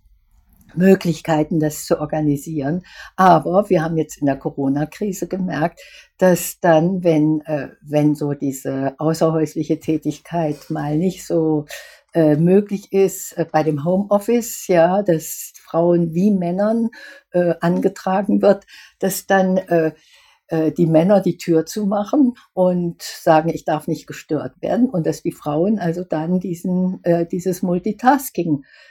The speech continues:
bewältigen müssen, ja, dass die Kinder, die, äh, die werden dann irgendwie vor, vor das Handy, vor den Computer gesetzt, aber wenn die dann keine Lust mehr haben, äh, wen sprechen sie an? Die Mutter, ja. Die Mutter muss aber auch gleichzeitig noch, äh,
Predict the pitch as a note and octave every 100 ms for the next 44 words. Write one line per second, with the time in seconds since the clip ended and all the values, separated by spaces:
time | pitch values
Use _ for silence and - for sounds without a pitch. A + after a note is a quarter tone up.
0 | _ - E3 E3 D#3 D#3 - C#3+ C#3+ C3+
1 | - C#3+ C#3 F3 D#3+ - F3 F3+ G3+ F#3+
2 | F#3+ G3 F3+ - - E3+ E3+ - - -
3 | - E3+ F3 F3+ G3 F3 E3+ F3 E3+ F3
4 | F3+ F3 - F3 D#3+ D#3+ D#3+ - F3 D#3
5 | E3 F#3 F3+ - F3 E3 E3 - F#3 A3
6 | G#3 A3 - G#3 G#3 - F#3 F3+ F3+ E3+
7 | F#3 E3+ E3 E3 F3 E3 F#3 - F#3 G3
8 | G#3 - - - - - F#3 F3 E3+ F#3
9 | F#3 - - F3+ G#3+ - F3 - D#3+ F#3
10 | B3 G#3 A3 - D3+ D3 D3 E3 F#3+ F3
11 | G3 G3 G3 G3+ G3+ G3 E3+ F3+ - F3
12 | E3+ F#3+ E3+ E3+ - F#3 E3 - - E3